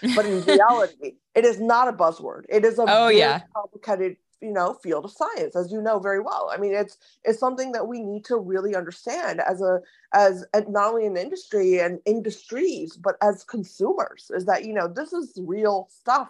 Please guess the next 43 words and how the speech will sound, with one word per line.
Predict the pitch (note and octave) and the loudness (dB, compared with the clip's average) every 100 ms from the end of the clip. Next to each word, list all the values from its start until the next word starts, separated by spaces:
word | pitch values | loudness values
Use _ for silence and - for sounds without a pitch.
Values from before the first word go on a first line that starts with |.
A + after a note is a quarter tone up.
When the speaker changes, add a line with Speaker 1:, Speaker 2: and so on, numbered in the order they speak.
| - | -8
Speaker 1:
guys, | - - - - | -8 -8 -12 -16
you | G#3 | -6
know, | F#3+ F3+ | 0 2
and | D3 G3 F#3+ - _ | 2 0 -6 -16 _
it's | G#3 - | -8 0
also | G#3+ C4 D4 C4+ G#3 E3 _ - | 4 4 2 0 2 0 _ -6
a | B3 | -6
different | F3 A#3+ A#3+ - A3+ - | -2 -2 -2 -2 -4 -2
level | E3+ G3+ G3+ F#3 - | 2 2 4 0 0
of | E3 | -6
genetics. | D#3 E3+ G#3+ A#3 - _ | -8 0 0 0 -4 _
That's | - G#3+ G#3+ | 0 0 0
another | G3+ A#3+ G3+ | -2 0 0
thing, | - D#3+ | -6 -16
you | - F#3+ | -4 0
know, | F3+ | 2
and | F#3 G3 | 2 2
I | G3 | 2
would | G3 | 2
love | C4+ D4 | 0 0
for | C4 | -8
you | A3 A#3+ | -8 -8
to | G3+ | -12
speak | - G3+ F#3+ | -12 -14 -10
more | E3+ E3+ | -8 -6
on | D3+ E3+ F#3+ | -4 -4 0
that, | A#3+ C4+ | 0 0
because | G#3+ G3+ G3+ F#3 - - - | -8 -6 -2 -2 -4 -20 -6
I | - | -4
think | G3 C4+ C4+ | -2 -6 -4
this | B3 B3 | -6 -4
idea | F3+ F3+ F3+ E3 F#3 - | -4 -4 -6 -2 0 2
of, | F3+ | 0
like, | E3+ E3+ | -2 -4
what | E3 D#3+ G3 G#3 _ - | -6 0 0 0 _ -8
epigenetics, | F3+ _ A3+ A#3 A#3+ _ _ _ _ _ E3+ F#3+ F3 F3 G3+ A#3+ - - | -8 _ -14 -12 -14 _ _ _ _ _ -8 -4 0 0 0 -2 -8 -10
like, | F#3+ | -8
the | - - | -4 -4
actual | E3 - - A3 E3+ | -4 -8 -2 0 0
word, | E3 D#3+ F3+ A3+ - _ _ - | -2 -2 -2 -4 -10 _ _ -4
what | E3 G#3 | 2 2
it | - | 2
means, | F#3+ F3+ A#3 C#4 | -2 -4 -4 -2